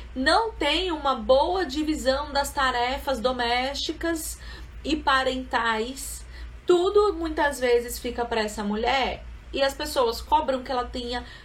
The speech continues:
vontade e disposição de transar. Primeiro, gente cansada não transa, gente cansada dorme. Que bom se ela tiver um tempo de dormir na cabeça dela. Então, um ponto que a gente precisa analisar quando chega uma paciente,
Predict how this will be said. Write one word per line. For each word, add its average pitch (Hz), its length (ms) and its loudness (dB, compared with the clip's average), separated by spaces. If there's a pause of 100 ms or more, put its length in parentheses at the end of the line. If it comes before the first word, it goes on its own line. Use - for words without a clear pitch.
(140)
vontade 285 800 0
e - 40 -12
disposição 254 680 -6
de 233 80 -12
transar. 240 540 -4
Primeiro, 302 460 0
gente 269 220 -4
cansada 285 380 -2
não 302 100 -8
transa, 214 260 -4
gente 208 160 -4
cansada 247 340 -2
dorme. 208 760 4 (920)
Que 494 200 4
bom 349 320 6
se 466 140 -6
ela 381 140 0
tiver 330 240 0
um 311 120 -4
tempo 294 280 -8
de 269 140 -6
dormir 240 420 -4
na 185 120 -6
cabeça 196 440 -4
dela. 160 400 -2 (360)
Então, 294 240 2
um 330 160 -4
ponto 415 400 2
que 403 100 0
a 320 60 0
gente 302 260 -8
precisa 302 540 -2
analisar 254 1040 0 (520)
quando 277 360 4
chega 240 300 4
uma 220 200 0
paciente, 202 680 -6